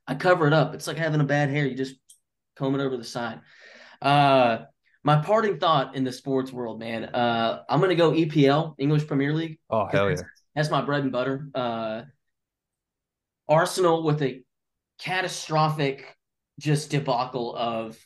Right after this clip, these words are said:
Speaker 1: they had the table. However, it's, the season's still young. Uh, Manchester City, Adams' team is still, they're still in the hunt. Haaland is an absolute maniac of a human being. I don't think he's real. I think he's a machine.
Speaker 2: He's twenty-two
Speaker 1: Uh,
Speaker 2: years old.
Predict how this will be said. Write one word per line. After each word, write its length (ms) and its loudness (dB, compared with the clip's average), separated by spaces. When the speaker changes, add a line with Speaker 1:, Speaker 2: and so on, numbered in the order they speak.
Speaker 1:
they 80 -2
had 220 0
the 60 -2
table. 540 0
However, 420 0
it's, 160 -8
the 120 -4
season's 460 -6
still 200 -2
young. 420 -4
Uh, 340 4
Manchester 500 -4
City, 500 0
Adams' 560 0
team 300 -6
is 140 -4
still, 560 0
they're 100 -10
still 240 -4
in 40 0
the 80 0
hunt. 240 0
Haaland 320 4
is 140 0
an 180 -6
absolute 540 -2
maniac 720 -4
of 160 -8
a 40 -10
human 300 0
being. 260 -4
I 120 -2
don't 120 -8
think 200 -2
he's 140 -6
real. 380 0
I 260 -20
think 120 0
he's 140 -4
a 40 4
machine. 600 -4
Speaker 2:
He's 140 -2
twenty-two 460 4
Speaker 1:
Uh, 20 2
Speaker 2:
years 240 2
old. 240 0